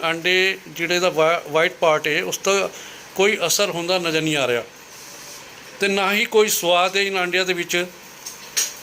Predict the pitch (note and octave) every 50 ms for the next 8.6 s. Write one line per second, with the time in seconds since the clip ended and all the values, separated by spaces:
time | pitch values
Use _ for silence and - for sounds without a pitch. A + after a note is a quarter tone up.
0 | - - - - - F#3+ F#3 - F3+ - - - G#3 G#3+ G#3+ G#3 G#3+ G#3 G#3 F#3
1 | G3+ G3+ G#3 G3+ F#3 F3 F3 F3 G3 G3 G3 G3+ F#3+ - - - - F3 E3 F#3+
2 | F3 F3+ E3 F3 E3+ F3 F3+ F#3 F#3 F3 F3+ F#3 F3+ F3 F3 E3 F3+ F3+ F#3 F3
3 | E3 E3 D#3+ E3+ E3+ - F3+ F3 E3+ D#3 E3+ D#3 F3+ E3+ E3 D#3+ D#3+ E3 E3+ E3
4 | F3 E3+ E3 D#3+ D3+ - F3 F3 F3 E3 D#3+ D#3+ E3 E3 D#3+ E3+ D#3+ E3+ E3+ E3
5 | E3 D#3 D#3+ D3+ D3 D#3 D3+ D3+ D3 E3 D#3+ D#3 D#3+ - E3 C#3 D3+ D3 D3+ E3+
6 | D#3 D#3 D#3 D3+ D#3 D#3 D#3 E3+ E3+ F#3 F3 E3+ - - F#3 F3+ F#3 F#3 F#3 F3+
7 | F#3 F3+ E3+ E3 - F3+ F3+ F3+ E3+ E3 E3 F3 F3 E3 E3 F3 F3 F#3 G3 F#3+
8 | E3 D#3+ D3+ F3 D#3+ D3 C#3+ D#3 D#3 E3 F3+